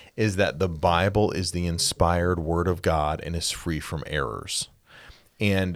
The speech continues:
the Mormons will say things like, "Well, the Bible's been corrupt and they don't really have any examples of that,"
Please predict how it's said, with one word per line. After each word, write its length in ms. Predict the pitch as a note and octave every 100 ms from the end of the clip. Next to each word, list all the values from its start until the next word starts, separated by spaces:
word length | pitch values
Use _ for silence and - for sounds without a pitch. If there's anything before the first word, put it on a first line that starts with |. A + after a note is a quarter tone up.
| -
the 140 | G2
Mormons 440 | F#2+ F#2+ G#2 G#2
will 140 | G2+ G2+
say 220 | - F#2+
things 260 | F2+ F#2 F#2
like, 180 | G2
"Well, 100 | -
the 60 | G2+
Bible's 360 | F#2+ F#2+ G2 -
been 120 | E2+
corrupt 540 | - A2 A2+ G#2 -
and 160 | F2 E2+
they 80 | F2
don't 160 | D2+
really 160 | D2+ D#2
have 160 | E2
any 120 | C#2+ C#2
examples 520 | - A2+ A#2 G#2 G2
of 140 | F#2+
that," 360 | G2 F#2 D#2+